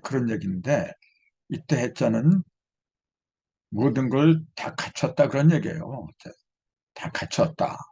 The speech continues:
그 갖출 해자. 네, 여기 있네.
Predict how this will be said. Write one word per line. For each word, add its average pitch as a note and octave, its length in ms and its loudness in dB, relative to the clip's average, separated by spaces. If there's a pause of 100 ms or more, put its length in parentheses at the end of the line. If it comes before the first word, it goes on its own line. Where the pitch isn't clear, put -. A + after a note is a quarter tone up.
(300)
그 - 160 -4
갖출 - 360 0
해자. F2 380 -6 (680)
네, - 80 -12 (140)
여기 F#2+ 160 0
있네. E2+ 140 0